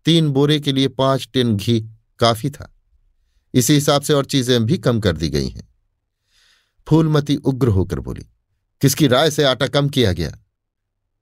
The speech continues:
"हम लोगों की राय से।" "तो मेरी राय कोई चीज नहीं है?" "है क्यों नहीं, लेकिन अपना हानि लाभ तो हम समझते हैं।" फूलमती हक्की बक्की होकर उसका मुंह ताकने लगी।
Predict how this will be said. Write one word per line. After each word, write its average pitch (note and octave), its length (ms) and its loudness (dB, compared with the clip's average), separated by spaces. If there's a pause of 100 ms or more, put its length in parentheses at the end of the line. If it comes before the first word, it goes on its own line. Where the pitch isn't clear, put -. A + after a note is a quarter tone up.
(380)
"हम G#2 160 4
लोगों A#3+ 240 0
की - 120 -4
राय D2+ 220 0
से।" A#3 200 -8 (1000)
"तो F2+ 80 2
मेरी B2+ 380 2
राय D3 200 2
कोई D3+ 140 -2
चीज G3 280 0
नहीं E3+ 240 2
है?" - 180 -10 (1040)
"है D3+ 120 4
क्यों G3+ 160 0
नहीं, F2+ 200 -4 (1080)
लेकिन C3 300 2
अपना D3 220 0
हानि A#2+ 280 0
लाभ A2 380 0
तो A#2 120 0
हम F2+ 160 0
समझते C#2+ 440 -4
हैं।" G#3+ 240 -4 (1300)
फूलमती D3+ 480 2
हक्की C#3 340 0
बक्की B2+ 300 0
होकर A#2+ 280 2
उसका A#2 200 0
मुंह C#3+ 200 2
ताकने D2+ 380 -2
लगी। A1+ 300 -8